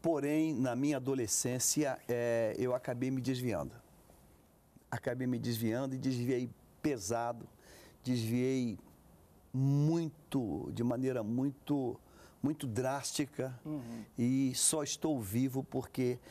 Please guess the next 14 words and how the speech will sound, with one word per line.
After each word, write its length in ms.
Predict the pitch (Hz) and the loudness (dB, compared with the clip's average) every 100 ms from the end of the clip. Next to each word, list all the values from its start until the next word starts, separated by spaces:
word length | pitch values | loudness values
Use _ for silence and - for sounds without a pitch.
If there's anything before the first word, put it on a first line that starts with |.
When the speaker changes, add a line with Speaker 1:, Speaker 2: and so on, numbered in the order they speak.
| - - - | -20 -12 -2
Speaker 1:
ah, 300 | 107 110 113 | 0 0 0
no 140 | 120 | -2
propósito 880 | 123 - 147 131 - 135 147 143 131 | -6 -6 -4 -4 -4 -2 0 -2 -4
divino, 640 | 123 131 104 135 147 151 | -2 -2 2 2 2 2
Speaker 2:
É. 80 | 131 - | 0 -2
Speaker 1:
havia 600 | 135 123 120 131 139 135 | 0 2 2 4 2 0
uma 240 | 127 135 120 | 0 0 0
determinação 1040 | 139 165 151 143 143 131 - - 123 139 | 0 0 0 0 0 0 0 0 0 -2
que 180 | 123 135 | -2 0
eu 200 | 135 135 - - - - | 0 -2 -8 -18 -16 0
iria 680 | 139 131 120 123 131 135 135 - | 2 2 2 0 0 -2 -6 -10
continuar 760 | - 139 135 151 139 104 110 120 | -4 -4 0 -2 0 0 -2 -4
numa 300 | 123 123 123 | -2 0 0
outra, 760 | 107 113 - - 127 110 90 | 0 0 -2 -2 -2 -2 -4